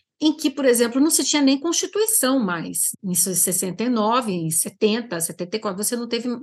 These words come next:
você não tinha mais nem Congresso, nem Constituição. Então, é, nós não, não temos essa situação de transição pra enfrentar. A gente precisa de cumprir o que existe, a legislação. Então, seria totalmente hoje inconstitucional, descabido,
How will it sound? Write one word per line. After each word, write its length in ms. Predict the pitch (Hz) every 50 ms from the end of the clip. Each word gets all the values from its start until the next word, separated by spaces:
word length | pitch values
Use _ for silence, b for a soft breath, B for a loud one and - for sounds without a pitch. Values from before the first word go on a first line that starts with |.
| 208 -
você 160 | - - 226
não 80 | 226 220
tinha 140 | 226 226
mais 120 | 226 226 -
nem 160 | 233 233 247
Congresso, 680 | - 302 359 370 311 247 233 226 220 220 - - 294 B B B B B B
nem 120 | 233 233 220
Constituição. 500 | 254 254 254 - 277 269 - 185 170 196
Então, 240 | 202 247 277 302 B B B B B
é, 400 | - 214 202 196 190 180 - -
nós 220 | 196 202 208 208 214
não, 180 | 254 330 370
não 180 | 339 381 466 - -
temos 400 | - 294 349 480 480 370 226 175
essa 220 | 202 185 - -
situação 560 | 185 - 208 - - 190 175 170 - 185 180 175
de 180 | 175 - -
transição 720 | - 202 208 208 190 196 202 - - - - 220 262 277 -
pra 100 | 359 370
enfrentar. 440 | 403 - - - 539 523 - -
A 80 | 269 233
gente 180 | 220 220 208 -
precisa 320 | - - 240 220 247 311
de 140 | 269 - -
cumprir 460 | - 453 494 - _ - - 330 392
o 60 | 415
que 120 | - - 508
existe, 640 | 605 679 698 - 571 - - - - - - 165 - _ _ -
a 80 | 202
legislação. 640 | 190 190 190 180 185 208 254 285 - - - 180 165 160 B B B B B
Então, 160 | _ - 320 349
seria 320 | 330 392 392 349 392 381
totalmente 920 | 381 - - 330 349 349 - 480 480 508 427 294 277 302 349 - - -
hoje 400 | 285 220 214 240 220 220 214 - - - _ -
inconstitucional, 1160 | 269 349 480 480 - - 440 440 - - - - - - 269 226 202 202 196 214 240 254 233
descabido, 920 | 202 185 170 160 165 302 370 415 - - - 262 202 202 240 240 - -